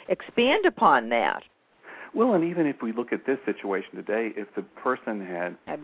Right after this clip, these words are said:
Speaker 1: written back and said, "Expand upon it"?
Speaker 2: Well,
Speaker 1: Or
Speaker 2: I'm thinking if, you know, they, they work in adjoining offices, they didn't have to be sending emails <laughs> back and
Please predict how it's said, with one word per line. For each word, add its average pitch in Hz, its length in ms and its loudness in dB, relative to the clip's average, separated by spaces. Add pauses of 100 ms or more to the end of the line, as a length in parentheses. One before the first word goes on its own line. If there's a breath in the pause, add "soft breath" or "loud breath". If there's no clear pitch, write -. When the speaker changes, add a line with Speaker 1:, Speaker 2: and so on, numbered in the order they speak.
Speaker 1:
written 214 300 8
back 180 320 12
and 226 220 0
said, 233 160 8
"Expand 233 500 0
upon 349 340 -2
it"? 381 200 -2 (640 loud breath)
Speaker 2:
Well, - 160 4
Speaker 1:
Or 202 120 8
Speaker 2:
I'm 160 140 0
thinking 135 300 -4
if, 120 100 2 (480)
you 123 140 -8
know, 101 100 -2
they, 110 240 -6 (560)
they 117 140 -4
work 127 300 -2
in 110 100 -4
adjoining 101 440 -6
offices, - 580 -4 (680 soft breath)
they 120 80 -4
didn't 117 200 -6
have 160 280 -2
to - 60 -18
be 90 220 -10
sending 82 260 -8
emails 90 480 -4
<laughs> - 40 -12
back 87 180 -6
and - 140 -6